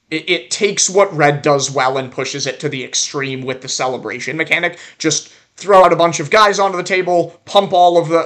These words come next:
uh, each of them are sort of pumping themselves with, like, Ash Party Crasher or Grand Ball Guest or, or whatever the, the celebration things are.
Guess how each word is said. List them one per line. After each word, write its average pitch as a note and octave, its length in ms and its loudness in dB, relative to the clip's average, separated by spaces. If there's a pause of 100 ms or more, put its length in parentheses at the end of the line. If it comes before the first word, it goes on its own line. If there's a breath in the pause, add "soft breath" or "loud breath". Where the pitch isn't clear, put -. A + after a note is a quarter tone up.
(180)
uh, D#3 180 -6 (200 loud breath)
each A#3+ 200 2
of G#3 100 2
them G3+ 160 4
are E3 80 0
sort G3 280 0
of D3 100 -8
pumping D#3 420 -2
themselves D3+ 920 -2
with, C#3 180 -8
like, B2 340 -8 (280 loud breath)
Ash C3+ 320 -4
Party D#3+ 320 0
Crasher C#3+ 480 -2
or C3 220 -4
Grand D#3+ 300 -2
Ball D3 160 2
Guest C#3 500 -4
or, B2+ 300 -6
or C3+ 400 -6
whatever C#3 500 -2
the, B2+ 340 -4
the C#3+ 80 -6
celebration C3 640 -6
things B2+ 280 -10
are. C3+ 340 -2